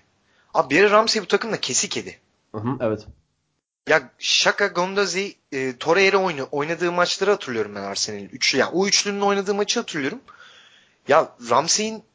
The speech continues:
Speaker 1: zaten şöyle bir durum da var. E, şöyle bir şey de ekleyeceğim. Abi Ramsey önde kullanıldığında da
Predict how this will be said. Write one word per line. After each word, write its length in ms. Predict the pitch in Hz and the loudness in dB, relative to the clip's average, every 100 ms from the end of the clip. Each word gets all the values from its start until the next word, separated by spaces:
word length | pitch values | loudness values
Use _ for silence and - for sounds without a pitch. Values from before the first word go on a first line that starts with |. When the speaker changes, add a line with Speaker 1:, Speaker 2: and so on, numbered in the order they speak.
| _ _ _ | _ _ _
Speaker 1:
zaten 380 | 127 131 139 226 | -2 2 4 2
şöyle 220 | 214 226 | 0 -2
bir 60 | 196 | -4
durum 200 | 233 240 | -8 0
da 80 | 170 | 2
var. 140 | 214 - | 0 -6
E, 80 | 120 | -8
şöyle 220 | - 147 | -4 -4
bir 40 | |
şey 140 | - 175 | -4 -4
de 60 | |
ekleyeceğim. 380 | 165 127 120 240 - - - - - | -6 -6 -6 -6 -8 -20 -20 -20 -6
Abi 140 | 151 120 | -4 2
Ramsey 460 | 123 185 - 247 277 _ _ _ _ _ _ - - _ | 2 4 2 0 -4 _ _ _ _ _ _ -20 -20 _
önde 300 | 135 156 214 | -4 0 0
kullanıldığında 640 | - 190 202 208 226 269 | 2 0 2 0 -2 -2
da 60 | 269 | -4